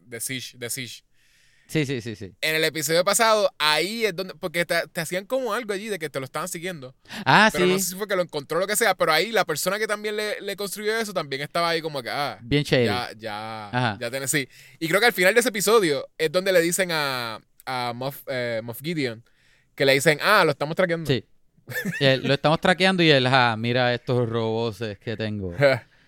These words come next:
Speaker 2: Fin
Speaker 1: Mira
Speaker 2: del
Speaker 1: los robots
Speaker 2: episodio.
Speaker 1: que tenga. Ahora sí,
Speaker 2: ¿Qué pasará
Speaker 1: ahora sí
Speaker 2: en el
Speaker 1: que te vas a
Speaker 2: próximo?
Speaker 1: chavar, papá.
Speaker 2: Ajá. So, la cosa es que acá, pues, obviamente, Grogu ya está conectado al, al, a su router de la fuerza.
Speaker 1: Sí.
Speaker 2: Este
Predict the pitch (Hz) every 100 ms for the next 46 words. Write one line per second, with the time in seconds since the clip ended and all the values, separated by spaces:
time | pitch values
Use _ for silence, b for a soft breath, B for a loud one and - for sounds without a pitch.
0 | b b _ - 147 147 143 139 139 135
1 | 123 110 127 127 127 120 123 127 143 156
2 | 147 147 175 120 160 156 156 143 120 139
3 | 139 113 117 110 104 104 101 98 101 92
4 | 98 92 123 113 b - 147 143 151 170
5 | 180 214 180 147 226 247 196 160 139 143
6 | 170 202 202 185 156 143 151 165 170 175
7 | 175 180 165 - 190 190 170 151 135 117
8 | 131 123 110 127 - 127 120 131 160 165
9 | 160 156 139 _ _ 143 147 170 190 208
10 | 160 160 - 104 - _ _ _ _ _
11 | -